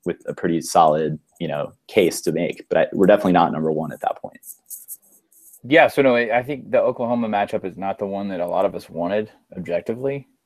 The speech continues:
Speaker 2: um, because maybe not so much of last year, last year's bowl, but I think that, uh,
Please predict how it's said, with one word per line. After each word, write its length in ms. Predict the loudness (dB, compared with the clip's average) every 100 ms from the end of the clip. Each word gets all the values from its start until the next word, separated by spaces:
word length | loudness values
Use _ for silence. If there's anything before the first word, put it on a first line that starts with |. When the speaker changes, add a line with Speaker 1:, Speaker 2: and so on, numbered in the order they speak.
| -4
Speaker 2:
um, 480 | 0 2 2 0
because 560 | -4 -4 2 2 2 -8 -4
maybe 180 | 2 4
not 180 | 4 4
so 60 | 4
much 200 | 4 4
of 100 | 4
last 300 | 4 4 2
year, 200 | 2 2 -8 -14
last 320 | 4 4 4
year's 140 | 0 -2
bowl, 320 | 4 4 4
but 180 | 4 4
I 100 | 4
think 340 | 2 -4 0
that, 140 | 2 4
uh, 260 | 4 2